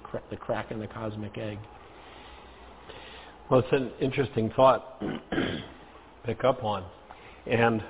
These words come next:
Speaker 2: if we look at this device we call a body-mind unit, <clears throat> there's some interesting Harvard research that says that in a time frame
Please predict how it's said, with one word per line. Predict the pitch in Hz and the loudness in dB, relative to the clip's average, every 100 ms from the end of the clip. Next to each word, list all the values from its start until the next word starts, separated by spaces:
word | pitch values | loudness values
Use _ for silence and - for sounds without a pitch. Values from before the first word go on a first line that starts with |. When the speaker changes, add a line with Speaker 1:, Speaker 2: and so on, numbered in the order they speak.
| - - - - - - - - - | -14 -20 -20 -20 -20 -20 -20 -6 -2
Speaker 2:
if | 127 | 2
we | 139 | 6
look | 143 196 196 | 8 8 10
at | 156 131 123 | 8 8 4
this | 135 120 - - - - - - - - - - - - - - - | 4 2 -2 -14 -16 -20 -20 -20 -20 -20 -20 -20 -20 -20 -20 -20 -6
device | - 131 151 180 - - | 0 8 10 10 6 2
we | 139 | 0
call | - 135 127 | 6 8 8
a | |
body-mind | 110 131 135 127 117 127 147 | 8 8 8 6 2 2 2
unit, | 113 107 104 107 - - - - - - - - - - | 0 -2 -4 -8 -14 -20 -20 -20 -20 -20 -20 -20 -20 -2
<clears throat> | - - - - - - - - - - - - - - - - - - - - - - - - | 2 4 2 -6 -10 -14 -18 -20 -20 -20 -16 -16 -16 -20 -20 -20 -20 -20 -20 -20 -20 -20 -20 -2
there's | - 135 | 4 4
some | 151 160 | 6 4
interesting | 175 170 - 147 | 4 2 2 2
Harvard | 127 139 156 147 120 | 4 8 8 6 2
research | 110 110 - 107 104 - | 0 -2 0 0 -2 -4
that | 117 - | -6 2
says | 143 143 120 | 6 6 6
that | 120 117 110 - - - - - | 4 4 2 -6 -18 -20 -20 -8
in | - | 2
a | 135 131 - | 2 2 4
time | 208 240 - | 4 4 2
frame | 170 139 123 123 | 4 4 2 -2